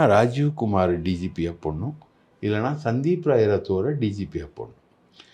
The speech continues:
இதுல வந்து சீமா அகர்வால் வந்து ஏ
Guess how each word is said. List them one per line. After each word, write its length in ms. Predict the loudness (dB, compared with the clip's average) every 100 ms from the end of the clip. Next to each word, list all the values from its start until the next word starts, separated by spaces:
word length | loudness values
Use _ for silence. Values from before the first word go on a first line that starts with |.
| -20 _ 6
இதுல 260 | 8 10 8
வந்து 200 | 6 0
சீமா 400 | 2 2 4 4
அகர்வால் 540 | 4 4 2 2 0
வந்து 260 | -2 -4 -2 2
ஏ 140 | 2